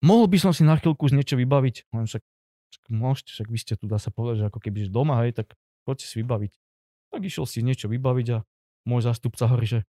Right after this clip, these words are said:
že "Počujem, a kde išiel?" Tak som sa otočil, hej. No a on išiel platiť, neviem, už boli vtedy asi eura, sa mi zdá,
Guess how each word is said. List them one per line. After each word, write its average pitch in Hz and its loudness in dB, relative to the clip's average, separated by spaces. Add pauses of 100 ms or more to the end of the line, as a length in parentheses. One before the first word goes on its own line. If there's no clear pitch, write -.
(120)
že 120 -4
"Počujem, 139 -2
a 110 -2
kde 110 -2
išiel?" 180 -10
Tak 185 -8
som 170 -6
sa 107 -4
otočil, 139 -2 (480)
hej. 117 2 (640)
No 123 2
a 139 4 (120)
on 160 2
išiel 139 2
platiť, 139 -2 (480)
neviem, 123 2
už 113 -2
boli 120 0
vtedy 117 -2
asi 117 -4
eura, 123 0
sa 127 -4
mi 123 -2
zdá, 117 -2